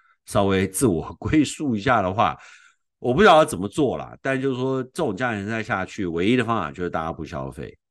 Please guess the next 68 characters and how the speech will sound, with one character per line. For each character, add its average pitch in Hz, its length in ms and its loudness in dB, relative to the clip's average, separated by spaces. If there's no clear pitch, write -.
那 101 300 0
可 - 220 -10
能 80 120 -2
剩 143 240 4
下 123 200 4
一 113 60 2
些 120 420 2
非 110 180 0
常 98 180 -4
好 73 200 -10
的 67 80 -12
店， 69 260 -4
它 82 100 -6
还 73 100 -4
能 71 180 -10
survive， 64 500 -10
还 73 140 -12
能 65 140 -12
生 82 220 -8
存。 65 240 -14
但 127 180 2
你 92 60 2
如 104 100 4
果 101 160 2
稍 98 140 0
微 95 100 0
差 98 240 0
一 - 20 0
点， 78 200 -6
地 110 160 -2
点 67 160 -8
差 85 180 -4
一 78 40 -4
点， 69 140 -10
东 82 200 -6
西 87 100 -10
差 82 200 -6
一 - 20 -6
点， 71 160 -10
服 78 180 -6
务 82 120 -2
差 78 180 -8
一 71 40 -8
点， 65 160 -12
你 78 120 -10
可 76 60 -12
能 65 80 -10
就 73 80 -8
完 64 200 -12
蛋。 - 180 -8
可 - 120 -10
能 78 120 -2
就 147 140 6
是 151 160 6
变 120 300 4
成 95 140 0
这 110 60 0
样 104 140 2
啦， 80 140 0
因 104 60 0
为 135 60 2
我 120 140 2
们 139 80 2
就 151 140 4
变 135 220 2
北 90 220 -4
欧 113 200 2
了。 76 200 -4